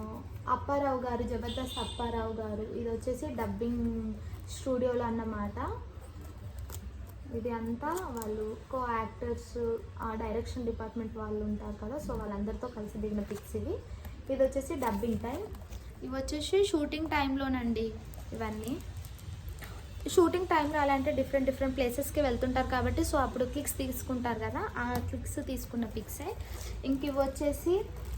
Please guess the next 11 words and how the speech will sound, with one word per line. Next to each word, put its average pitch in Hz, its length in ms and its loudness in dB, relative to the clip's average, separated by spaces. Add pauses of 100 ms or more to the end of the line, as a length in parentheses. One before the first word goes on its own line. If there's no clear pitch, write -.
(220)
ఆ, 233 960 0 (1160)
గబ్బర్ 285 300 6
సింగ్ 302 400 0 (720)
వాళ్ళు, 254 560 2
గబ్బర్ 254 320 0
సింగ్ 277 320 2
మూవీ 262 320 2
టీం 254 380 0
వాళ్ళు 240 340 0
ఉంటారు 226 480 0
కదా, 233 380 -2